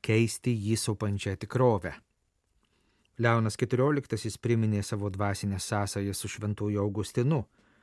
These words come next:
kuris irgi buvo nerimastingas jaunuolis. Net ir padaręs rimtų klaidų, jis niekada nesiliovė aistringai siekti grožio ir ieškoti tiesos. Tačiau nerimas, tęsė popiežius,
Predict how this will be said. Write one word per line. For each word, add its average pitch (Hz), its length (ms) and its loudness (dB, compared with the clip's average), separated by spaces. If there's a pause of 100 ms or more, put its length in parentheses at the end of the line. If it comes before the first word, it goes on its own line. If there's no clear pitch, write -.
(240)
kuris 120 400 2 (340)
irgi 143 340 6
buvo 131 300 4
nerimastingas 120 960 4
jaunuolis. 92 640 -2 (1300)
Net 120 240 2
ir 107 80 0
padaręs 110 500 4
rimtų 117 300 2
klaidų, 131 380 0 (100)
jis 98 160 -6
niekada 107 320 0
nesiliovė 110 640 0
aistringai 117 500 -2
siekti 110 400 -4
grožio 139 540 2
ir 147 100 -2
ieškoti 120 480 -4
tiesos. 82 580 -10 (1040)
Tačiau 110 320 0
nerimas, 123 560 6
tęsė 98 320 -4
popiežius, 92 560 -8